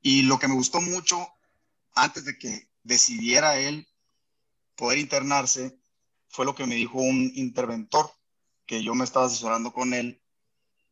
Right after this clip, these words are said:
eh, que me dijo que viviera y que dejara vivir. O sea, me dijo, "Vive y deja vivir".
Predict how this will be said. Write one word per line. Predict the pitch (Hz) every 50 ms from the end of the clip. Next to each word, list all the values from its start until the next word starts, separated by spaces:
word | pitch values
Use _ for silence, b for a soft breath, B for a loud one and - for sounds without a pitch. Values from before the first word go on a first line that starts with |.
| _ _ _ _ _ _ _ _ _ _ _ _ -
eh, | 123 117 113 110 - - _ _
que | - 120
me | 123 123
dijo | 123 123 139 143 127
que | - 139 131 123 123 120 113 107 -
viviera | - 127 123 117 120 131 139 151 160 160
y | 160
que | - - 127
dejara | 113 110 - 120 120 127 127
vivir. | 117 107 101 101 98 95 - - - _ _ _ 82 _ _ _ _ _ _ _ _ _ _ _ _ _ _ _
O | - 107
sea, | 104 127 127
me | 127 117
dijo, | 120 123 - 143 139 135 - -
"Vive | - 117 131 151 160 165 170 165 - -
y | 127
deja | 123 127 127 127 135
vivir". | 131 123 113 107 104 101 95 _